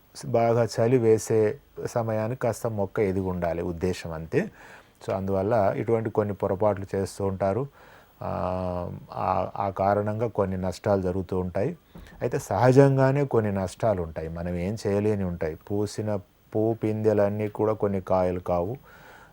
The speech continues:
ఆ, కొన్ని చీడపీడలు ఆశిస్తూ ఉంటాయి, కొన్ని విత్తనాలు మొలవవు, కొన్ని మొలిసి సరిగ్గా ఎదగవు,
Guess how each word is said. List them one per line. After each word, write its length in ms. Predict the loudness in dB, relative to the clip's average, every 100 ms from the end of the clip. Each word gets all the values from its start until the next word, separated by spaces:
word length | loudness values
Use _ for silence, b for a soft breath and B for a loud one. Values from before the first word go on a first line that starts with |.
| -12
ఆ, 320 | -8 -6 -6 -2
కొన్ని 200 | -2 0 0
చీడపీడలు 520 | 2 2 2 4 4
ఆశిస్తూ 500 | 4 2 -4 -6 -6
ఉంటాయి, 300 | -4 -2 -2
కొన్ని 320 | 0 0 0
విత్తనాలు 540 | -2 0 0 2 2 2
మొలవవు, 540 | 0 2 2 2 0
కొన్ని 280 | -2 -2 0
మొలిసి 420 | -2 -2 -4 -8
సరిగ్గా 500 | -8 -6 -6 -4 -4
ఎదగవు, 540 | 0 2 2 2 0